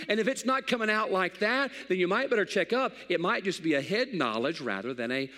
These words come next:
heart knowledge. So how do we take care of the truth? Number one, make sure you possess it. By the way, just because you agree with it doesn't mean you possess it. You walk out here tonight.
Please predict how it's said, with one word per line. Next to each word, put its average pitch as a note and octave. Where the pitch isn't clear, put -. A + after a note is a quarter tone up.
heart A3+
knowledge. F#2
So G#3
how B3
do C#4+
we C4+
take -
care G#3
of G3
the F#3
truth? E3
Number F3+
one, A3+
make G#3
sure -
you F#3
possess C#3
it. F3+
By B2+
the C3
way, B2+
just A#2
because A#2+
you A2+
agree A2+
with G#2
it F#2
doesn't F#2+
mean G2
you F2+
possess F#2+
it. -
You D3
walk G#2
out G2+
here A2+
tonight. D3